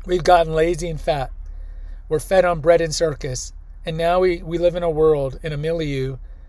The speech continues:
where we have no standards. Where did the standards go? They all went away. All we can do is one person at a time, on a grassroots level,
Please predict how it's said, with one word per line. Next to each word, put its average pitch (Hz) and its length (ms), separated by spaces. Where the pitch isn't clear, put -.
where 160 100
we 160 140
have 160 200
no 151 140
standards. 123 560
Where 165 220
did 170 120
the 160 80
standards 139 440
go? 107 300
They 147 120
all 147 200
went 143 160
away. 120 300
All 165 200
we 180 80
can 175 160
do 190 100
is 160 100
one 156 220
person 170 320
at 160 120
a 160 40
time, 165 400
on 147 120
a 151 60
grassroots 156 540
level, 160 380